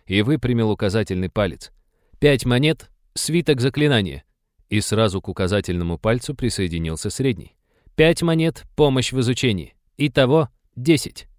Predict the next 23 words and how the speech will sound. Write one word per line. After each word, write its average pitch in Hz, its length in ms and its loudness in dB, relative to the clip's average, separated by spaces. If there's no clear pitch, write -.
Считать-то 185 560 0
хоть 117 220 0
обучен? 139 480 2
Следи 202 360 2
за 170 160 6
пальцами, 160 440 4
балда!" 113 460 4
"Обучен", 78 640 -4
проворчал 85 480 -2
я. 73 180 -10
"Но", 123 440 2
продолжил 95 460 -2
маг-наставник, 82 720 -6
"после 127 340 2
паломничества 147 840 0
обучение 135 460 0
обойдется 117 500 0
всего 151 420 -2
в 123 160 -6
две 170 220 2
кроны. 90 320 -4
Иди, 185 460 2
а?" 170 280 0